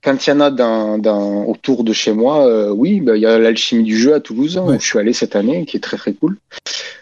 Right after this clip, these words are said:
Speaker 1: Euh, récemment, il y a une petite ville, euh, vraiment tout petite, euh, à côté de, pas loin de chez moi, pas loin de là où je travaille, vraiment à, à deux kilomètres de là où je travaille.
Speaker 2: Ouais.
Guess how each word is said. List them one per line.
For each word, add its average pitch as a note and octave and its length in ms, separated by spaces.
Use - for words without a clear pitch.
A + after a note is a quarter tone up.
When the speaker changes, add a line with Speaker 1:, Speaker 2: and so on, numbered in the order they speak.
Speaker 1:
Euh, A2 160
récemment, C3 520
il D3+ 120
y C3 40
a A#2+ 40
une A#2 200
petite - 340
ville, D#3 300
euh, A#2+ 440
vraiment B2 460
tout - 220
petite, - 460
euh, A#2 440
à A#2 140
côté B2 320
de, A2+ 140
pas - 200
loin B2+ 160
de B2 60
chez B2+ 160
moi, B2+ 260
pas B2+ 100
loin C3+ 100
de D3 40
là C#3+ 60
où C3 60
je - 80
travaille, A2 280
vraiment A2 420
à, A#1 140
à A2+ 60
deux A2 160
kilomètres A#2+ 320
de A2+ 60
là G#2+ 60
où A2+ 40
je - 60
travaille. A2 300
Speaker 2:
Ouais. D3+ 160